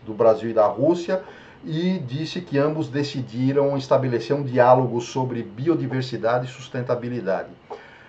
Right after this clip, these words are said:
Bolsonaro lembrou que oitenta e cinco por cento da matriz elétrica do Brasil é de fontes renováveis, é, em comparação com apenas vinte e oito por cento do, do resto do mundo, e agradeceu ao Putin,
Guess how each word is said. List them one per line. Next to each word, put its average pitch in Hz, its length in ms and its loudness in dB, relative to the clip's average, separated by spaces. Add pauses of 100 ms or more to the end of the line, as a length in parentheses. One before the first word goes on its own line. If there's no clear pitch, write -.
(140)
Bolsonaro 147 560 6
lembrou 151 360 4
que 156 120 -2
oitenta 165 420 0
e 151 80 0
cinco 151 300 -6
por 143 160 -4
cento 135 260 -2
da 131 100 0
matriz 127 420 0
elétrica 131 580 4
do 120 120 -4
Brasil 117 520 4
é - 20 4
de 110 120 -4
fontes 117 420 -6
renováveis, 135 1160 4 (380)
é, 107 220 -2
em 107 40 -2
comparação 117 640 2
com 120 160 -2
apenas 117 340 -2
vinte 131 260 -6
e 131 40 -2
oito 127 160 -2
por 104 160 -12
cento 113 460 -6
do, 95 360 -8
do 95 180 -10
resto 101 280 -4
do 101 140 -10
mundo, 156 360 -4 (460)
e 190 100 4
agradeceu 175 680 4
ao 160 140 8
Putin, 139 880 -2